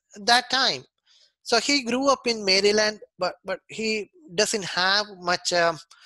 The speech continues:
family or anything. Uh, he happened to be in Boston for some reason, and, um, he learned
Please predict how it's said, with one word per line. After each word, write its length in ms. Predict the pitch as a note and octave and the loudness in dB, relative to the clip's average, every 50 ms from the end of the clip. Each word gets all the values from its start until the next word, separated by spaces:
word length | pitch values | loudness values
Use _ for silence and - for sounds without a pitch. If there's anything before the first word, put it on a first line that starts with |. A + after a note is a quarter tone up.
| - - - - - _ _ | -20 -20 -20 -20 -20 _ _
family 560 | - - F#3 F3 F3 F3+ F#3+ G#3 G#3 G#3+ G#3 G3+ | -4 0 4 4 6 4 4 2 0 2 2 4
or 140 | G3+ G3+ | 4 4
anything. 480 | G#3 G3+ G#3 G#3 F#3+ G#3 G3+ G#3 G#3 G3+ - _ _ _ _ _ _ _ _ - - - - - - - - | 2 0 0 -2 -2 -2 -2 -2 -4 -10 -16 _ _ _ _ _ _ _ _ -20 -20 -20 -20 -20 -16 -8 -4
Uh, 120 | F3 E3 | -4 -2
he 160 | - - A#3 | 0 0 -2
happened 500 | G#3 - G3 F#3 F#3+ - G#3+ G3+ G3 F3 | 0 2 2 0 0 0 -4 -6 -6 -6
to 80 | - F#3 | -6 -6
be 220 | E3+ F#3 F#3+ F#3 | -4 -4 -2 -2
in 160 | F3 E3+ D3+ D3 | -2 -4 -6 -4
Boston 520 | D3 E3 F#3 F#3+ - - - G#3+ G#3 F#3+ | 0 2 2 2 2 0 0 -2 -2 -2
for 220 | - - G3 G3 | -2 -2 -2 -2
some 260 | F3 - G3+ G3 G3 G3+ | 0 0 -2 -2 0 0
reason, 400 | G3+ G3 G3 - G#3 G3+ G3+ G#3 - - - - - - - - - - _ _ _ _ - | 0 0 0 0 -2 -2 -4 -6 -16 -20 -20 -20 -20 -20 -20 -20 -20 -20 _ _ _ _ -2
and, 380 | F3 F3 F3+ F3+ F3+ F3 E3 F#3 | 0 2 2 2 0 0 0 0
um, 380 | F3 E3+ E3+ E3 E3 D#3+ D3+ - D#3 | 2 4 4 2 2 0 -4 -8 -8
he 220 | D3 - A#3+ A#3+ | -4 0 0 2
learned 540 | A3 G#3 G#3 G#3 A3+ A#3 B3 B3+ C4 A3+ G#3 | 2 2 2 2 2 2 2 0 -2 -4 -6